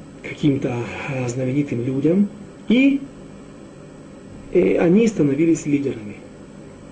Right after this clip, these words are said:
Так, откуда мы знаем, что Эли был назначен не только первосвященником, но также судьёй над всем народом Израиля?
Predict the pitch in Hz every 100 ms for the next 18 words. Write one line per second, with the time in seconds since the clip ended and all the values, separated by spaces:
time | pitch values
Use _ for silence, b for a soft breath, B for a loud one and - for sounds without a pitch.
0 | - - - 165 - - - - 220 196
1 | 170 175 175 156 147 - 147 135 127 -
2 | - - - - - - - - - -
3 | - - - - - 208 208 143 131 143
4 | 139 131 156 156 135 131 131 - - -
5 | - 160 190 190 - 175 165 175 156 -
6 | - 156 143 143 147 - 143 135 127 117
7 | 113 123 117 - 123 - 131 131 175 202
8 | 196 156 - 151 139 139 131 120 151 180
9 | 180 175 170